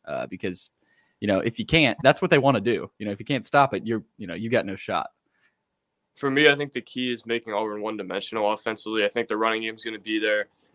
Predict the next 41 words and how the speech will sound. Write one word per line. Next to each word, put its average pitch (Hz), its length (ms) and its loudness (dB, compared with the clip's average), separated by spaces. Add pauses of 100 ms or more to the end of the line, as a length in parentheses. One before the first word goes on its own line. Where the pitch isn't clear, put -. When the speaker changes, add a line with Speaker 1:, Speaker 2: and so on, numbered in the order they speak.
Speaker 2:
Vanderbilt's 117 380 2
really 113 160 -2
struggled 101 400 -2
to 98 40 -12
stop 104 300 0
the 104 100 -4
run, 104 220 -2
so - 160 -2
I - 20 2
don't 101 160 -2
have 104 100 -4
much 101 180 -6
optimism 104 500 -2 (100)
that 98 220 0 (420)
that 117 200 6
can 113 120 -8
turn 117 300 0
maybe 113 180 -2
with 110 120 -6
C 120 140 -4
J 110 160 -4
Taylor 110 500 0
and 104 120 -6 (320)
Langston 123 300 0
Patterson 120 420 2
playing 117 260 2
the 113 60 -2
way 110 140 0
he 113 100 -8
did 110 140 -2
on 101 160 -2
Saturday. 107 500 0
I 101 60 -2
think 98 220 -10
they 101 140 -8
have 104 160 -8
a - 20 -20
chance - 400 -4
maybe 98 240 -6
there, 98 240 4
but 95 240 -6